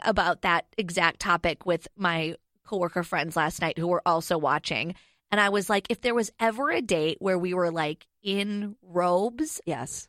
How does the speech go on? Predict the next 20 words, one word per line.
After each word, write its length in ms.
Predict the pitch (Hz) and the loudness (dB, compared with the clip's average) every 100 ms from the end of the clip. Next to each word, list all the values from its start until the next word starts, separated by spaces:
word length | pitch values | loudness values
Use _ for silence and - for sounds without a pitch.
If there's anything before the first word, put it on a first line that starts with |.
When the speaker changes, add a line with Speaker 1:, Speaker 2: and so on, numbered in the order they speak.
| _ | _
Speaker 1:
eating 380 | 240 247 233 196 | -4 -2 -2 -2
ice 280 | 165 180 - | -4 -2 -6
cream 540 | - 143 254 285 285 285 _ _ _ | -4 -4 -2 -6 -10 -16 _ _ _
and 360 | 214 190 160 147 | -4 -2 -6 -4
watching 580 | 160 139 - - 320 359 | -2 -2 -4 -2 -2 0
The 60 | 359 | 0
Bachelor 480 | 349 349 - - - - _ _ _ _ _ | -2 -2 -2 -4 -6 -12 _ _ _ _ _
<laughs> 80 | - - _ 440 - - - 285 302 - | -16 -16 _ -6 -4 -10 -12 -14 -14 -10
while 640 | 247 240 233 254 254 247 - | 2 6 10 10 10 6 2
on 300 | 214 202 233 | 4 4 4
it, 220 | 320 - | 2 0
like, 220 | 254 233 - _ _ _ _ - | 2 0 -2 _ _ _ _ 6
ac-, 260 | 226 233 - _ _ _ _ _ | 6 6 0 _ _ _ _ _
Speaker 2:
<laughs> 180 | 285 262 | -8 0
Speaker 1:
discussing 680 | 269 240 247 220 - 247 | 0 2 2 2 2 -2
it 120 | 247 | -2
in 160 | 240 226 | -2 -2
l-, 160 | 202 190 | -2 -6
real 460 | 180 190 190 190 | -2 0 2 0
time, 640 | 190 180 123 160 202 277 | -2 -6 -2 0 -2 -4